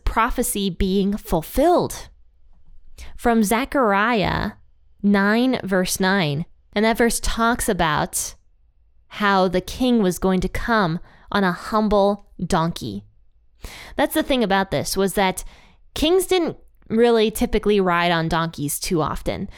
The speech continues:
A king would have a horse, a war horse, something like that, a, a big, magnificent creature.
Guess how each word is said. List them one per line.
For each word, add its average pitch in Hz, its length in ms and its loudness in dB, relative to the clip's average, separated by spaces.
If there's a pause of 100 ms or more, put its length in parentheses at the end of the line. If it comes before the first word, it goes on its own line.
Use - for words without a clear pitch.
(180)
A 220 100 0
king 415 340 4
would 262 180 4
have 214 360 0
a 190 140 0
horse, - 680 -2
a 196 160 2
war 202 420 2
horse, 170 440 0 (280)
something 294 340 0
like 208 220 0
that, 180 240 2
a, 180 300 -2
a 190 40 2
big, 254 320 2
magnificent 214 840 0
creature. - 540 -6